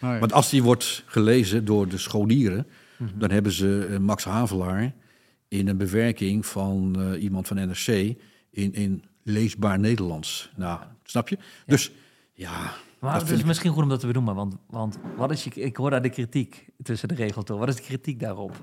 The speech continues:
Speaker 2: Nou, hij vindt dat je gewoon de Max Havelaar moet lezen zoals hij geschreven is.
Speaker 3: Ja, ja, ja.
Speaker 2: En niet, eh, in een hertaling, dat is de term,
Speaker 1: Ja.
Speaker 2: hertaling.
Speaker 3: Ja.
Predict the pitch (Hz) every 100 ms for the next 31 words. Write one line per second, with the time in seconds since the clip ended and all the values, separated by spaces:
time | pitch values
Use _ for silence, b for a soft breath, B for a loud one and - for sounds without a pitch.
0 | - _ b b b b b b 131 110
1 | 117 - 107 107 - 113 120 107 113 107
2 | 107 107 104 107 117 113 117 113 113 -
3 | - - 175 - - - 135 127 107 123
4 | 98 113 120 117 127 - 123 117 131 120
5 | 92 120 107 - 156 147 143 95 92 -
6 | - - 95 82 87 131 113 113 98 80
7 | 78 b b b 123